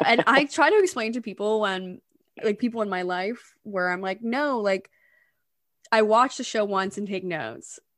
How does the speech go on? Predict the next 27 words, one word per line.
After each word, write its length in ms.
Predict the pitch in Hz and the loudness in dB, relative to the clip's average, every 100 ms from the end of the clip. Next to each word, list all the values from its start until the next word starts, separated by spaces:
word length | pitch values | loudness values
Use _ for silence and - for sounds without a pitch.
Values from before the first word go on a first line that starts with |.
| _ _ | _ _
And 240 | 196 202 196 | -4 -2 -2
then 360 | 190 185 180 - _ - | -2 -4 -6 -10 _ -10
I 120 | 196 | -8
generally 680 | 180 - 233 247 240 220 208 | -8 0 0 2 0 0 0
have 120 | 196 | -2
to 80 | 196 | -8
rewatch 600 | 185 208 196 180 185 - | -6 -4 0 0 -2 -4
the 120 | 180 | -4
episodes 480 | 165 185 170 170 170 | -4 -6 -6 -8 -8
before 280 | 185 185 175 | -10 -6 -4
I 40 | |
record 400 | 175 - 180 180 | -6 -8 -6 -4
on 140 | 196 | -2
them 380 | 233 262 269 285 - | -2 -2 -2 -4 -6
just 240 | 208 190 - | -8 -8 -8
to, 100 | 180 | -4
like, 260 | 170 - - | -4 -6 -14
s-, 280 | - - - | -20 -20 -12
keep 200 | - 202 | -8 -4
it 60 | |
in 80 | 185 | -4
my 140 | 175 170 | -4 -6
brain." 500 | 160 160 170 214 277 _ _ _ _ - | -6 -6 -6 -8 -10 _ _ _ _ -2
And 120 | 247 | 2
then 80 | 285 | 4
it's 140 | 381 | 2
just 140 | 311 | 0